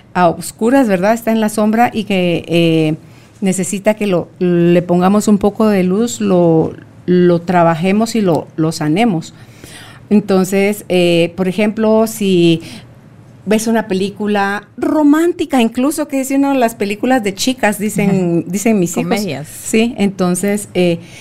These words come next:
Speaker 1: tú ves, eran dos buenas amigas, una se enamora, tiene pareja, y resulta que esa que no tiene pareja le termina bajando al chavo.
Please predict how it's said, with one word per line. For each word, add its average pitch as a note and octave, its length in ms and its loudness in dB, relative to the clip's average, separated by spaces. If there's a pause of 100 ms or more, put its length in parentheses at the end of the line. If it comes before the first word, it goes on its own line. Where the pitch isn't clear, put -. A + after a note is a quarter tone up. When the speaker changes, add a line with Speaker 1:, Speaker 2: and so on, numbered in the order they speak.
(160)
Speaker 1:
tú A3+ 140 2
ves, A3+ 420 2 (1300)
eran A#3+ 540 -2
dos C4+ 420 0
buenas B3 560 -2
amigas, A#3 580 0 (400)
una C4+ 320 4
se A#3+ 160 -2
enamora, B3 600 2
tiene A3 280 0
pareja, A3+ 560 -2 (280)
y A3 120 2
resulta A3+ 500 0
que A#3 100 -4
esa A3 180 -4
que G3+ 140 -4
no G3 140 -2
tiene G3 220 0
pareja F#3+ 360 0
le G3 120 -2
termina F3+ 380 0
bajando F3 300 0
al E3+ 120 -2
chavo. E3+ 280 0